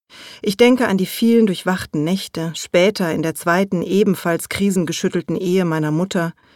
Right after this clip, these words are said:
weil ich fürchtete, dass im Eifer des Gefechts jemand sterben könnte, wenn es niemanden gibt, der aufpasst. Ich denke an Geschrei, an zerbrechendes Geschirr, an umfallende Regale im Handgemenge.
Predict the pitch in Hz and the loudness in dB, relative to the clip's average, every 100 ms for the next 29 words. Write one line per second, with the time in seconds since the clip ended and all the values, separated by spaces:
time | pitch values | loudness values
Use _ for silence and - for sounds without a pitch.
0 | - - - 196 226 185 - 208 233 - | -20 -20 -2 2 2 0 0 4 4 2
1 | 202 185 180 185 151 170 - 180 202 170 | -4 -2 -4 -4 -4 -4 -2 -2 0 -4
2 | 156 - - 190 185 - - - 170 170 | -6 -10 -6 -4 -4 -6 -14 -10 -4 -2
3 | 190 - - 156 147 139 - 151 139 147 | -2 -4 -4 -2 -2 -4 -4 -6 -4 -6
4 | 139 _ - _ 170 170 175 170 180 170 | -8 _ -20 _ -2 0 0 0 0 0
5 | - 175 147 - - - 180 151 143 - | -2 -4 -4 -6 -16 -6 -4 -4 -6 -10
6 | - - - - _ _ _ _ _ - | -12 -12 -16 -20 _ _ _ _ _ -20
7 | - - - - - 196 220 220 - 180 | -20 -20 -20 -12 -8 2 4 4 2 0
8 | 175 165 - - 180 190 190 - 165 165 | -2 -2 -4 -2 0 2 0 0 -2 -2
9 | 165 180 196 160 - 151 - 190 185 180 | -2 0 0 -2 -4 -4 -2 0 2 0
10 | 185 160 160 175 170 160 156 156 160 165 | -2 -2 0 -2 -2 -2 -2 0 -2 -4
11 | 156 143 147 165 170 135 135 147 135 139 | -4 -2 -2 -2 -4 -4 -6 -6 -4 -4
12 | 135 139 | -6 -8